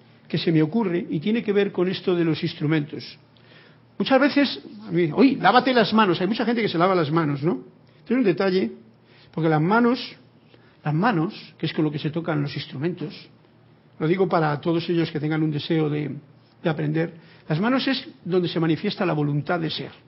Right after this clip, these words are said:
a través de las manos. A través de las manos se pone en práctica lo que uno dice, "Voy a hacer esto". ¿Con qué lo va a hacer? Con las manos.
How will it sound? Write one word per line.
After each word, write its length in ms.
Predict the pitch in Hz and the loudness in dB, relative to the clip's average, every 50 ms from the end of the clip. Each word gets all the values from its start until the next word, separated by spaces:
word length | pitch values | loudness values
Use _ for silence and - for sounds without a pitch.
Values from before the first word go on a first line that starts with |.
| _ _ _ _ _ _ _ _ _ - | _ _ _ _ _ _ _ _ _ -8
a 100 | - 143 | -6 -4
través 240 | 151 147 147 170 160 | -2 0 0 0 0
de 100 | 185 175 | 0 0
las 160 | 165 151 - | -2 -2 -4
manos. 320 | 143 135 123 107 151 - - - - - _ _ _ - - - - - | -4 -6 -6 -8 -12 -14 -16 -18 -20 -20 _ _ _ -20 -20 -20 -18 -14
A 60 | - 143 | -10 -6
través 220 | - 151 160 180 | -4 -2 0 0
de 60 | 202 214 | 0 0
las 140 | 196 165 | 0 0
manos 220 | 175 202 220 214 - | 0 -2 -2 -2 -2
se 100 | - 160 | -2 -2
pone 220 | - - 185 196 | 0 2 2 4
en 180 | 190 180 165 147 | 4 2 2 2
práctica 600 | - 220 220 - - 214 170 220 214 208 - - - | 2 0 0 0 -2 -2 0 0 0 -2 -4 -6 0
lo 140 | - 170 165 | 0 0 2
que 100 | 170 196 | 2 0
uno 140 | 208 208 196 | 0 2 0
dice, 280 | 196 180 - 175 156 | 0 0 0 0 0
"Voy 360 | 143 131 131 175 277 277 254 | 0 4 8 10 10 10 10
a 40 | 240 | 8
hacer 180 | - - 196 180 | 8 6 4 0
esto". 320 | 160 160 - - - - - _ _ _ _ - - - - | 0 -2 -6 -10 -14 -20 -20 _ _ _ _ -20 -20 -14 -6
¿Con 140 | - 165 | -2 0
qué 80 | 165 202 | 2 4
lo 80 | 220 220 | 4 4
va 60 | 214 | 4
a 20 | |
hacer? 280 | - 226 254 269 269 - - - - _ _ | 4 4 4 2 2 -6 -14 -20 -20 _ _
Con 140 | - - 123 | -16 -14 -14
las 140 | 117 - - | -12 -8 -6
manos. 380 | 151 135 113 123 - - - | -6 -6 -6 -8 -14 -18 -20